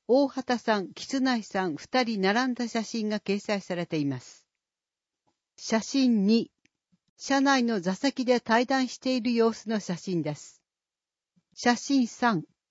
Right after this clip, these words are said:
黄金色の稲穂の中を走る阿武隈急行の車両を捉えた写真です。写真終わり。次回のトーク、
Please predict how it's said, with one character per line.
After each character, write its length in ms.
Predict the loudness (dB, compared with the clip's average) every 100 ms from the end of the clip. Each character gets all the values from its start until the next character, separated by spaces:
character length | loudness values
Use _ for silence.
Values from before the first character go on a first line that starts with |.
| _ _ _ _ 2
黄 120 | 4
金 300 | 4 4 4
色 260 | 4 4
の 160 | 4 4
稲 240 | 4 2
穂 160 | 0 0
の 120 | 2
中 360 | 2 0 0 0
を 40 |
走 340 | -2 -6 -4 -2
る 180 | -2 0
阿 140 | 0
武 140 | 0
隈 280 | 0 0 0
急 240 | -2 -4 -2
行 260 | 2 2
の 140 | 2 -2
車 220 | 0 0
両 260 | 2 4
を 100 | 2
捉 240 | 0 0 0
え 120 | -2
た 120 | -4
写 160 | -4 -6
真 280 | -4 -4 -4
で 100 | -6
す。 300 | -12 -20 _ _ _ _ _ _ _ _ _ _ _ -2
写 120 | -2
真 360 | 0 0 2 0
終 220 | 2 2
わ 100 | 2
り。 180 | 0 -6 _ _ _ _ _ _ _ _ _ _ _ _ _ _ -2
次 140 | 2 4
回 280 | 6 6
の 160 | 4 4
ト 200 | 4 2
ー 60 | 2
ク、 200 | -4 -6